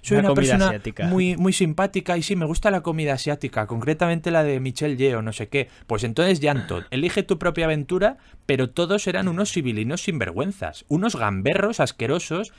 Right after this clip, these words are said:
Speaker 1: y unas serpientes como presidentes de la fia. Y Ben Sulayem,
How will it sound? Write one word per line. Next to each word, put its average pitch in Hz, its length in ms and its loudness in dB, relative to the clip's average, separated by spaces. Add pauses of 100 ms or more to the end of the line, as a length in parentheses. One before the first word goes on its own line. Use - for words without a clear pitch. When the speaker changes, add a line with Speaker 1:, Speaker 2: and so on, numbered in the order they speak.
(100)
Speaker 1:
y 123 120 -4
unas 156 180 0
serpientes 139 720 -2
como 113 240 -4
presidentes 110 460 -4
de 104 80 -4
la 90 100 -6
fia. 92 300 -8 (500)
Y 117 80 -4
Ben 156 160 6
Sulayem, 202 540 2